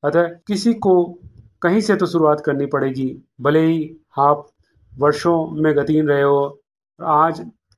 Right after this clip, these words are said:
इस दिन से आप decide कर लें कि मुझे अपने जीवन शैली में परिवर्तन करना है और आज से ही अपने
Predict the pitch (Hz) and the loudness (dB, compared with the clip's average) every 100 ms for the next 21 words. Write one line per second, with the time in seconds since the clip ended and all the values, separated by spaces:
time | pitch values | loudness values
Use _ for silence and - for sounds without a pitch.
0 | _ _ 156 156 160 160 160 143 131 135 | _ _ -4 0 2 2 2 0 -2 0
1 | 143 143 147 135 139 135 - _ - 135 | 0 0 -2 -2 -4 -6 -16 _ -8 -4
2 | 135 139 131 131 127 123 - _ - 143 | 0 0 0 -4 -4 -6 -10 _ -6 0
3 | 156 151 143 127 131 127 131 - - 131 | 0 0 -2 -2 -2 -4 -6 -10 -10 -4
4 | 127 131 135 127 127 123 127 127 123 127 | -2 -2 -2 -4 -2 -2 -2 -2 -4 -8
5 | - - _ - 139 - - 147 151 151 | -16 -20 _ -10 -10 -10 -4 2 2 2
6 | 156 147 143 135 131 | 0 0 -2 -2 -4